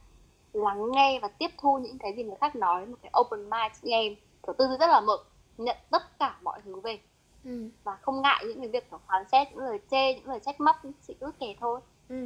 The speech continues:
Speaker 2: Tiếp nhận và không ôm mọi thứ về mình. Tại vì là em nghĩ là tại vì đến một thời điểm mà chị vững ấy, thế người khác cũng không thể nào mà xâm phạm đến cái ranh giới của chị dù, dù người ta nói gì được.
Speaker 1: Đúng.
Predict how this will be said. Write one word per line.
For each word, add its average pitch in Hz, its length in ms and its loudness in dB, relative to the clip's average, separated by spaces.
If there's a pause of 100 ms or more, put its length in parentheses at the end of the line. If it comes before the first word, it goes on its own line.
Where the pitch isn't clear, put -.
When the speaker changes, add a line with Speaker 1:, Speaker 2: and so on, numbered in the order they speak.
(440)
Speaker 2:
Tiếp 302 80 -6
nhận 311 240 -6
và 202 120 -2
không 247 340 -6
ôm 233 220 -2
mọi - 120 -10
thứ 190 140 -6
về 208 120 -6
mình. 196 220 -4
Tại 185 100 -6
vì 214 160 0
là 196 180 0
em 285 120 -6
nghĩ 311 120 -6
là 349 180 0
tại - 80 -10
vì 214 120 -8
đến 196 160 -4
một 254 120 -6
thời 269 100 -2
điểm 202 140 -2
mà 190 80 -8
chị - 140 -8
vững 247 220 4
ấy, 370 100 -2 (480)
thế 294 260 -4 (160)
người 220 260 -2
khác 311 280 -8
cũng 302 100 -10
không 294 180 -8
thể 247 120 -6
nào 175 180 -6
mà 175 180 -12 (100)
xâm - 240 -8
phạm - 180 -8
đến 170 140 -6
cái 175 80 -6
ranh 214 160 -8
giới 175 160 -6
của 190 160 -8 (140)
chị - 220 -12
dù, 180 360 -8
dù 180 120 -8
người 170 100 -10
ta 208 100 -10
nói 175 200 -6
gì 208 180 -8
được. 175 140 -10
Speaker 1:
Đúng. 190 220 -10